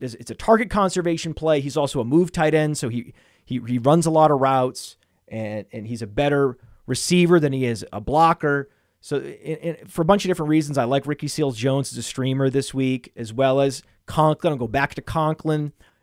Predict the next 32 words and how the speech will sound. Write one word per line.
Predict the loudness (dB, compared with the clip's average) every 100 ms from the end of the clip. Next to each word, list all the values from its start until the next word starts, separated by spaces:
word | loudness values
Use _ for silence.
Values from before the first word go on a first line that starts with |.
| -2
Dan | 2 4
Arnold | 4 4 2
was | -2 -2
actually | -2 -2 -4
the |
re-, | -4
leading | -2 2 4 2
receiver | -2 -2 -2 -2 -4 -6 _ -18
for | -6 -6
Jacksonville, | -2 -2 -2 -4 0 2 2 -2 _ _ _
so, | -12
and | -6
I | -6
expect | -6 -10 -2 -2 0
more | 2
of | 2
the | 0
same. | -2 -2 -2
His | -2
role | 2 2 2
is | -2
growing, | -2 2 4 2 0
so | -2 -2
we | -2
just | -6 _ _ _ -10
kind | -8
of | -8 _ _ _
extrapolate | -10 -2 0 0 2 2 2
his | -2
role, | 0 2 4 2
just | -2 -10
keep, | -8 -8